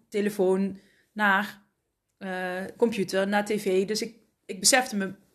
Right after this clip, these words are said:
mezelf wel van, "Oh, ik heb wel veel schermen." Dus dat ga ik nu bewust eens beperken en kijken, eh, wat dat doet. Dus dat vind ik wel interessant. En daarnaast,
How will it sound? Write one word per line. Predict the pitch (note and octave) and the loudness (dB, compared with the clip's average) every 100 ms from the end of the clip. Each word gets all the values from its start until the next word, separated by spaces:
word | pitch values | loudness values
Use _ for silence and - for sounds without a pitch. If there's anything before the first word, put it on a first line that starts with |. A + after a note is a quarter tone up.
| _ _ - | _ _ -2
mezelf | - C#4 C#4+ | 4 6 6
wel | G3 F3 G#3 | 2 0 0
van, | A#3 | -2
"Oh, | - | -4
ik | C#4 - | -4 -6
heb | F#3+ | -10
wel | F3+ F#3+ | -4 -4
veel | F#3+ G#3+ | 0 -2
schermen." | G#3+ - C#4 G3 D#3+ E3 - - - _ | 0 2 2 2 -2 -4 -14 -20 -20 _
Dus | G#3+ G#3 | -2 0
dat | - A3 A3 - | 4 4 2 4
ga | B3 | 6
ik | G#3 G#3+ | 8 6
nu | G#3 G#3+ | 0 -2
bewust | G3 A#3 A#3+ | 2 2 2
eens | G3+ - - - | -6 -8 -14 -6
beperken | F#3 G#3 A#3+ G3+ F3+ | 0 4 4 4 -2
en | F3 | -2
kijken, | G3 G#3 G#3 G3 F#3 - _ _ _ _ _ - | 2 2 2 -2 -4 -8 _ _ _ _ _ -16
eh, | F#3 F3+ | -10 0
wat | G3+ | 2
dat | G3+ F3 | 4 2
doet. | F#3 D#4 - - _ _ _ - | 4 4 2 -6 _ _ _ -14
Dus | - | -6
dat | - F#3+ | -4 -4
vind | - | -4
ik | G#3 | -2
wel | F#3+ | -2
interessant. | F#3 F#3+ - G#3 C#4 - | -2 -2 4 4 4 0
En | A#3 | 0
daarnaast, | G#3+ G3+ F#3+ G#3+ E4 - - | 2 4 6 6 4 0 -6